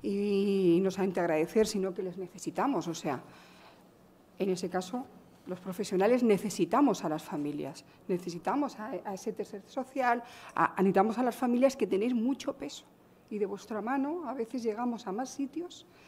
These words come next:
que desde nuestras universidades o desde nuestros centros. Y también agradecer al alto comisionado que está en representación,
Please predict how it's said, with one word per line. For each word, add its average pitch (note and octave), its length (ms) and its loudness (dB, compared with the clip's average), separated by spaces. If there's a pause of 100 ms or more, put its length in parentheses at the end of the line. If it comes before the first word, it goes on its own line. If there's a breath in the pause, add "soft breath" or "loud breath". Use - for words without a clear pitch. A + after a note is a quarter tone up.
(220 loud breath)
que G#3+ 160 6
desde G#3+ 220 2
nuestras G3+ 320 -4
universidades B3+ 720 -6 (140)
o G#3+ 100 0
desde G3 260 2
nuestros F3+ 380 0
centros. D#3 420 -6 (320 loud breath)
Y F#3 80 -2
también F#3+ 280 6
agradecer G3 600 4
al F#3 120 -4
alto F3+ 280 -8
comisionado G#3 720 -6
que G#3 100 -14
está - 180 -10
en F3 80 -2
representación, F#3 800 2